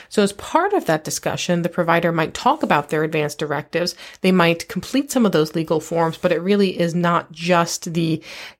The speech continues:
completion of the forms and scanning it. It really is a requirement to have those, uh, discussions. Not all providers feel comfortable having those discussions. They might have someone in the office that they have designated that is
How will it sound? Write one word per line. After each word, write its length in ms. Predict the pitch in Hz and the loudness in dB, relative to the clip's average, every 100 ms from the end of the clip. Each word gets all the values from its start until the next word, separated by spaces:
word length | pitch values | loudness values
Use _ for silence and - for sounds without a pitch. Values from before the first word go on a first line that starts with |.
| - | 0
completion 480 | 190 - 226 190 175 | 0 2 2 4 2
of 100 | 160 | 0
the 60 | |
forms 340 | 165 170 160 160 | -2 0 2 0
and 140 | 156 | -4
scanning 400 | - 160 156 156 | 0 2 2 2
it. 120 | 151 | 0
It 120 | 147 | 0
really 400 | 156 175 170 165 | 0 0 2 2
is 140 | 165 165 | 0 -2
a 60 | |
requirement 760 | 147 147 - 165 156 151 147 - | -6 -6 -2 0 2 0 -4 -8
to 160 | - 170 | -6 -6
have 460 | - 160 151 151 160 | -4 -2 -2 -2 0
those, 340 | 151 151 147 - - - - | 2 2 -2 -14 -20 -20 -4
uh, 180 | 160 151 | 0 2
discussions. 680 | 156 - 156 147 156 156 - | 0 -2 0 0 -4 -8 0
Not 380 | 185 185 190 - | 2 4 2 2
all 180 | 196 190 | 2 2
providers 640 | 185 170 156 160 196 220 | 0 2 2 2 0 -2
feel 220 | - 175 | 0 0
comfortable 500 | 165 165 160 170 151 | 2 -2 -2 -4 -6
having 360 | - 135 156 160 | -4 -4 -2 2
those 280 | 180 190 - | 2 2 -2
discussions. 760 | 202 - 226 220 277 277 269 - - - | -4 0 -2 0 0 0 -2 -10 -18 -8
They 260 | 175 175 170 | 0 2 4
might 300 | 175 165 160 | 2 2 0
have 640 | - 185 156 156 156 156 - - | -4 -2 0 2 2 0 -4 -2
someone 300 | 180 170 165 | 0 2 2
in 120 | 170 | 2
the 120 | 156 | 2
office 520 | 143 151 190 196 - | 0 0 2 0 0
that 220 | - 165 165 | 0 0 2
they 100 | 156 | 0
have 160 | 156 | 0
designated 720 | 160 156 165 170 170 175 170 175 | 0 0 0 0 2 2 0 2
that 260 | 165 151 160 | 0 2 0
is 260 | 156 - | -2 -4